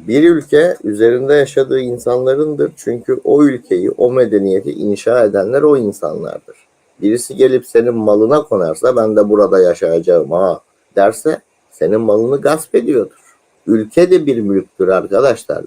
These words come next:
Ülke mülktür. Kamu mülküdür. Tüm insanların, o ülkede yaşayan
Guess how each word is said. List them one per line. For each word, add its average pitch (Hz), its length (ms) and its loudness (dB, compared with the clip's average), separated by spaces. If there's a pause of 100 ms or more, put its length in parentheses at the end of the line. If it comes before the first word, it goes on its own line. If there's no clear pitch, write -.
Ülke 98 400 0
mülktür. 107 580 -4 (340)
Kamu 160 300 2
mülküdür. 85 600 -8 (400)
Tüm 165 180 2
insanların, 87 800 -2
o 104 220 4
ülkede 90 320 -2
yaşayan 95 420 0